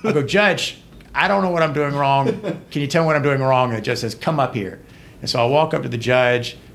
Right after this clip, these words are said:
Speaker 1: The judge tells me, "Hey, you know, you gotta say it this way. If you say it this way, it gets to come in." And so I walk back, I go, "Thank you, Judge." And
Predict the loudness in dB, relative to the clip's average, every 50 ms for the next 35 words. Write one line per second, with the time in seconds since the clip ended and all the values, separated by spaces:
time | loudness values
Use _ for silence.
0 | -10 -8 -4 -2 0 0 0 0 0 0 0 0 0 -2 -4 -4 -2 0 0 0
1 | 0 0 -2 -2 -2 -2 -2 -2 -2 -2 -2 -4 -2 -2 -2 -2 -2 -2 -2 -4
2 | -2 -2 -2 0 2 2 4 2 2 0 -2 -4 -6 -2 0 0 0 0 0 -2
3 | -4 -2 0 0 0 0 -2 -4 -6 -6 -6 -8 -6 -4 -2 -2 -2 -2 -2 -2
4 | -2 -2 -4 -4 -6 -8 -10 -12 -16 -20 -14 -6 -4 0 2 2 2 0 0 0
5 | -2 -2 -2 -2 -4 -2 -2 -2 -2 -2 -6 -6 -4 -4 -4 -4 -4 -8 -10 -12